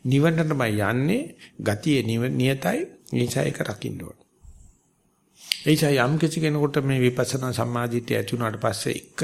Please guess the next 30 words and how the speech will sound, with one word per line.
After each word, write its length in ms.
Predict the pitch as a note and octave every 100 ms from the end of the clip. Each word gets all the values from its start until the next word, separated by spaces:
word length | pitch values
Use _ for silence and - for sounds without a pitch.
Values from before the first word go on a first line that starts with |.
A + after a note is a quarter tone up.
| D#3
චිත්තක්ෂණයක් 920 | - B2 - - D#3+ - - C#3+ C#3
අහ 160 | - G2+
කියන්නේ. 440 | - - F2 - _ _ - - _
උදේ 320 | A2+ A2 A#2+
නැගිටපු 420 | A2+ A2 B2 B2+
වෙලාව 200 | B2+ A#2+
ඉඳලා 200 | A#2+ B2
හැන්ද 300 | - A#2+ B2+ C3+
වෙනකම් 440 | A2+ C3 C3+ D3 D3+
බලන්නේ 480 | G#2 G2 F#2 B2+ A#3 - - -
ඇති 220 | - -
කරගත්ත 380 | D3 C#3+ C#3 -
සම-, 320 | A#2+ A2 B2 -
සතිය 400 | A2+ - D3+ A#2+
දිගට 520 | A#2+ B2+ C#3 C#3+ C#3+
පවත්වන 440 | - C3+ C3 C3+ B2+
එක 140 | A2
මිසක්කා 560 | A2 G#2 - - D#2 - _ - - - _ -
මොනම 640 | A#2+ B2+ C#3+ D#3 E3 E3 E3+ D3+ - -
මැජික් 460 | A#2+ A2+ B2+ D#3 D#3
එකක්වත් 380 | B2+ A#2 A#2 A2
බලාපොරොත්තු 640 | G#2+ G#2 G#2 G2 F#2+ -
වෙන්නේ 200 | F#2 G2
නැහැ. 240 | A2+ E3 - - - -
මොනම 340 | B2 C3 D#3 E3
අතිරේක 480 | - - E3+ E3+
ලාභයක්වත් 560 | D#3+ C#3 B2+ A#2 - A2
බලාපොරොත්තු 600 | A2 G#2+ G#2 G#2+ G2+ -
වෙන්නේ 200 | G2 F#2+
නැහැ. 300 | G#2+ C#3+ -